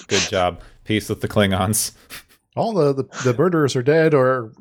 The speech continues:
Speaker 2: arrested now, so hooray!
Speaker 1: They all return to the Enterprise to say goodbye to Sulu,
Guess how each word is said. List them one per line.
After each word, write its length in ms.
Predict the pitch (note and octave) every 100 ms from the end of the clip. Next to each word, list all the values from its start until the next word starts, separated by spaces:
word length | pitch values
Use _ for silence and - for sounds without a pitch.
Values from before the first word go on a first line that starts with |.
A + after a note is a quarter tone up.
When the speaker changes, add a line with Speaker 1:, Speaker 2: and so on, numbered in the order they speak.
| -
Speaker 2:
arrested 500 | D3+ C3 A#2+ - G2+
now, 240 | G2+ G2+
so 180 | G2 C3+
hooray! 600 | D#3 A3 A#3+ A#3 - A#2+ A#2+ _ _ -
Speaker 1:
They 80 | D#3
all 100 | G3+
return 240 | - E3+
to 60 | C3
the 100 | C3+
Enterprise 560 | D3 - C3+ C#3 D3
to 60 | -
say 200 | - A#2
goodbye 260 | G#2 G#2
to 80 | G2
Sulu, 520 | - B2 A#2 G#2 G#2+